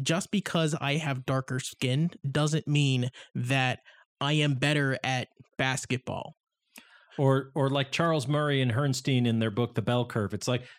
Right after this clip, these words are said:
Speaker 2: just because Java's black doesn't mean, like, "Well, you know, you probably got a lower I Q than Mike, who's got
Speaker 1: Yeah.
Speaker 2: white skin." It's like,
Speaker 1: I was, I was going
Speaker 2: "No."
Speaker 1: for something more like, it be, yeah,
Speaker 2: Yeah,
Speaker 1: like,
Speaker 2: yeah.
Speaker 1: it doesn't matter. It, like,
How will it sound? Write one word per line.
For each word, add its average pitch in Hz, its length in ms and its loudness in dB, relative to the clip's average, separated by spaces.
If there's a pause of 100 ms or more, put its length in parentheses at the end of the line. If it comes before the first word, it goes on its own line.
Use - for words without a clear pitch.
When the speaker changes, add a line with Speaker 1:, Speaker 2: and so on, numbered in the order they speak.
(100)
Speaker 2:
just 175 160 -2
because 190 240 -2
Java's 156 300 0
black 143 300 0
doesn't 151 260 2
mean, 139 180 4
like, 120 200 0 (260)
"Well, 180 180 4
you 180 120 4
know, 180 160 4
you 170 140 4
probably 180 360 -2
got 156 140 0
a 131 60 2
lower 131 420 2
I 123 180 -2
Q 127 300 0
than 98 200 -4
Mike, 104 360 -4
who's 92 120 -10
got 185 60 2
Speaker 1:
Yeah. 127 240 0
Speaker 2:
white 123 260 2
skin." 87 280 -6
It's - 160 -12
like, 110 140 -6 (140)
Speaker 1:
I 202 120 4
was, 180 280 6
I 185 140 0
was 175 200 4
going 147 260 2
Speaker 2:
"No." 127 60 -2
Speaker 1:
for 135 120 -2
something 127 360 -2
more 120 260 -2
like, 120 220 -4
it 160 140 4
be, 190 120 2
yeah, 175 360 2
Speaker 2:
Yeah, 165 120 4
Speaker 1:
like, 127 220 2
Speaker 2:
yeah. 180 60 6
Speaker 1:
it 180 60 2
doesn't 220 280 4
matter. 190 260 2
It, 170 100 2
like, 160 280 0